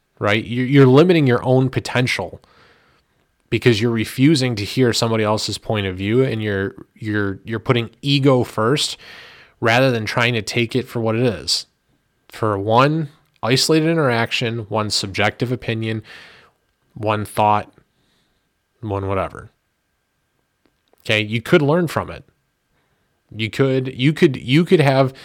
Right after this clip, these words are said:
it could be a conversation with family, right? And you could walk away from that going, "Wow, my, my conversation with my dad is a million times better because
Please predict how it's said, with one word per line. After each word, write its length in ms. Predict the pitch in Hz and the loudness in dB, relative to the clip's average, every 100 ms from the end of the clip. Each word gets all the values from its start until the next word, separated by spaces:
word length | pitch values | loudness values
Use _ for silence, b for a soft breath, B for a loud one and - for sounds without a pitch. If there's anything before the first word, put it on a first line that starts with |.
| B B B | B B B
it 100 | - | -2
could 140 | 131 151 | 0 2
be 300 | 151 151 151 | 2 2 2
a 100 | 131 | 2
conversation 600 | 139 143 131 143 147 143 | 0 2 2 2 2 0
with 100 | 135 | 0
family, 440 | 127 135 104 95 95 _ - | 0 -2 -2 -8 -12 _ -6
right? 300 | 101 120 - | -4 -4 -4
And 200 | - 107 | -4 2
you 120 | 127 131 | 2 4
could 100 | 139 | 4
walk 300 | 123 127 117 | 4 2 0
away 240 | 104 117 | -2 -2
from 160 | - 113 | -4 -8
that 100 | 95 | -8
going, 180 | 92 | -8
"Wow, 400 | 92 110 95 90 - b b b b b b _ _ _ _ _ _ - | -2 0 0 -6 -14 b b b b b b _ _ _ _ _ _ -10
my, 420 | 123 113 120 127 | -2 2 2 2
my 180 | 104 117 | 0 -2
conversation 800 | - 127 123 - 117 117 123 117 | 0 -2 -2 -2 -2 -2 -4 -2
with 200 | 110 101 | -4 -4
my 280 | 110 107 107 | -4 -4 -4
dad 360 | 107 110 117 | -2 0 0
is 520 | 113 101 104 101 98 - | -2 -4 -4 -4 -6 -8
a 100 | 107 | -8
million 560 | 101 110 123 127 131 | -6 -2 0 2 0
times 340 | 117 127 117 101 | 0 -2 -2 -2
better 300 | 104 110 123 | 0 0 0
because 640 | 117 98 107 101 98 - | -4 -6 -6 -4 -4 -6